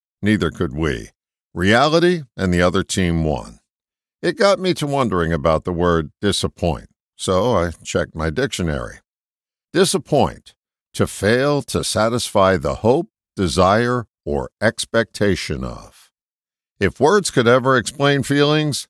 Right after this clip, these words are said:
these came close. We bypassed hope and desire at our house that night and went right to expectation. We didn't buy the insurance policy.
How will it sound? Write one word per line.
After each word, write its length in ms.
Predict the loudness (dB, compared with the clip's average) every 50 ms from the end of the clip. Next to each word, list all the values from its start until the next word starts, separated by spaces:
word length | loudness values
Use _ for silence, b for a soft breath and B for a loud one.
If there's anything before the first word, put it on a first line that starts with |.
| _ _ _
these 280 | 0 0 0 0 0 -2
came 320 | -2 0 0 2 0 -2
close. 600 | -2 -4 -4 -4 -6 -6 -10 -14 -14 -14 -16 -18 _ _ _ _ _ _ _ _ _ _ _ _ _ _ 0
We 140 | 2 2 4
bypassed 680 | 4 4 4 4 2 2 2 2 2 2 0 -2 -2 0
hope 240 | 0 0 0 0
and 140 | -4 -4 -4
desire 500 | -4 -2 0 2 2 2 2 2 0 0
at 100 | -2 -2
our 180 | -2 -4 -4 -4
house 360 | -4 -4 -4 -4 -6 -8 -8
that 240 | -6 -6 -6 -6 -6
night 320 | -6 -4 -2 -2 -2 -2
and 180 | -2 -2 0 0
went 260 | 0 0 0 -2 -6
right 340 | -4 0 2 2 2 2 0
to 160 | -4 -4 -4
expectation. 1000 | -2 -2 -4 -4 -6 -4 -2 -2 -2 -2 -2 -2 -2 -2 -2 -4 -6 -8 -10 -12 -16 _ _ _ _ _ _ _ _
We 140 | -2 -2 0
didn't 320 | 0 0 0 0 0 2
buy 340 | 4 4 4 4 4 4 2
the 140 | 2 2 0
insurance 560 | 0 0 -2 -2 0 2 2 2 2 0 -4
policy. 640 | -4 -2 -2 -2 -2 -4 -8 -8 -8 -10 -10 -12